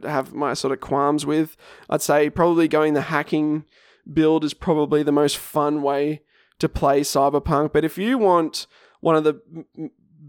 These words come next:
best and most well-realized cities that you've ever explored in a video game, uh, with some of the most interesting stories to tell, I'd say Cyberpunk twenty seventy-seven is definitely worth checking out now.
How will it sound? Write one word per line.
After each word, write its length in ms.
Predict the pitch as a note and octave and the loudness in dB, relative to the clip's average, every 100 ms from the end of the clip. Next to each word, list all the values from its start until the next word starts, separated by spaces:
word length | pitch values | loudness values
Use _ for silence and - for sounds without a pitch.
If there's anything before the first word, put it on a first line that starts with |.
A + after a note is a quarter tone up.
| D#3 | -2
best 400 | E3+ F3+ G#3 - | 2 4 2 -4
and 260 | E3 D3 C#3 | -2 0 2
most 240 | D3 C#3 | 0 0
well-realized 1400 | D#3+ D#3 F3+ E3 D3+ D3+ D3+ D3 C#3+ D3 D3 - - - - _ _ _ _ - | 2 4 4 2 2 4 6 4 4 2 0 -4 -6 -8 -12 _ _ _ _ -12
cities 640 | D#3+ - F3+ E3 E3+ G#3 | -6 -2 2 2 0 0
that 160 | E3+ B2+ | -2 0
you've 220 | D3+ D3 | -2 0
ever 440 | D#3 D#3 D#3 D3 - | 0 2 0 0 -4
explored 680 | D3 - - D3+ D3 C#3+ D3+ | -4 -4 -4 -2 2 4 4
in 120 | D3+ | 2
a 40 | C3+ | 0
video 340 | C#3+ C#3+ C#3 | 0 2 2
game, 420 | C#3 C#3 C#3+ D3+ - - _ _ | 2 2 0 -2 -8 -20 _ _
uh, 260 | - C3+ C#3 | -2 2 2
with 220 | C#3 D3 | 2 -2
some 260 | - - F3 | -2 0 2
of 60 | E3 | 4
the 60 | |
most 300 | D#3 D3+ D3 | 4 2 2
interesting 440 | D#3 D3+ D3+ D3 C#3 | 0 -2 -2 -2 -2
stories 460 | - C#3+ C#3+ C#3+ | 0 2 4 2
to 100 | D3 | -2
tell, 380 | - C3+ C3+ C3+ | 0 2 4 4
I'd 160 | C3+ - | 2 0
say 400 | B2+ B2+ B2+ B2 | 0 2 0 -2
Cyberpunk 720 | - - C3+ C#3 D#3 C3 A#2+ | -4 0 2 2 -2 -4 -4
twenty 220 | C#3+ B2+ | -4 -2
seventy-seven 640 | C3 B2 C3 B2 B2+ B2+ | -2 0 0 -2 -4 -2
is 180 | B2 C3+ | -4 -6
definitely 460 | - C#3+ C3+ C3+ C3 | -6 -4 -2 0 2
worth 220 | B2 A#2 | 0 -2
checking 340 | - C3+ B2+ | -6 -6 -4
out 180 | C3+ C3 | -4 -2
now. 400 | D3 F3 F3 E3+ | 2 4 4 2